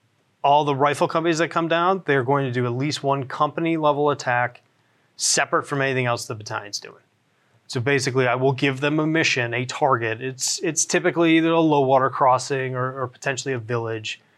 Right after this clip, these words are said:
And be like, "Hey, commander, take your company, walk four K.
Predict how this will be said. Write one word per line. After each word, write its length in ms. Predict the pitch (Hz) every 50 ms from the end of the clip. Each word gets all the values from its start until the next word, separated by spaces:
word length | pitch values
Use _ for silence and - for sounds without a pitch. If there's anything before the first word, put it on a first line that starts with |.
| _ _ _ -
And 80 | 131
be 60 | 127
like, 160 | 131 123 123 120
"Hey, 280 | - 156 135 131 - _
commander, 340 | - 131 127 123 120 113 113
take 240 | - - 143 - -
your 80 | 151
company, 440 | - - 143 139 135 143 123 123 117
walk 340 | 110 107 117 123 127 127 131
four 280 | - - 139 135 135
K. 480 | 135 - 139 123 120 120 117 113 110 -